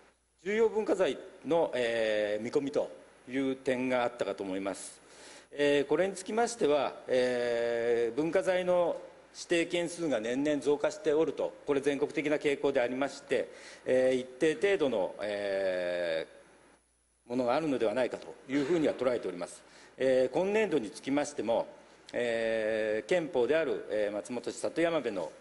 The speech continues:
お船修理工事、あるいは、えー、安曇野市内の祭り舞台の修理工事、え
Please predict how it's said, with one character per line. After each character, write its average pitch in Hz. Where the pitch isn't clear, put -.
お 104
船 135
修 139
理 127
工 120
事、 -
あ 139
る 160
い 143
は、 139
え 110
ー、 -
安 110
曇 156
野 160
市 -
内 123
の 143
祭 131
り 139
舞 143
台 113
の 147
修 123
理 120
工 104
事、 -
え 104